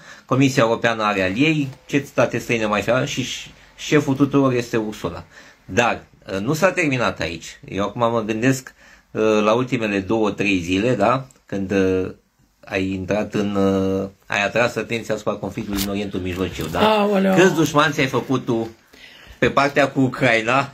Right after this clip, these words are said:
Speaker 1: da? Dar nu ți-a fost destul, cum să zic, uh, începusești să te plictisești, nu? Să ia-, devenise banal. Ei, problema este că a mai apărut un război, noi iar suntem moți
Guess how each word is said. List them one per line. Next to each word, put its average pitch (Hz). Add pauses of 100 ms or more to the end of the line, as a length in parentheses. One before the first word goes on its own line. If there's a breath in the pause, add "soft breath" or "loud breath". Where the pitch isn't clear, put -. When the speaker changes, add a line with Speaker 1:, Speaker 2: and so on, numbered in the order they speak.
Speaker 1:
da? 139 (500 soft breath)
Dar 127
nu 165
ți-a 160
fost 170
destul, 156
cum 139
să 131
zic, 135
uh, 135
începusești 147
să 135
te 143
plictisești, 143
nu? 123
Să 127
ia-, 127
devenise 139
banal. 139 (180)
Ei, 139
problema 131
este 131
că 123
a 123
mai 113
apărut 113
un 175
război, 127 (280 loud breath)
noi 135
iar 180
suntem 196
moți 151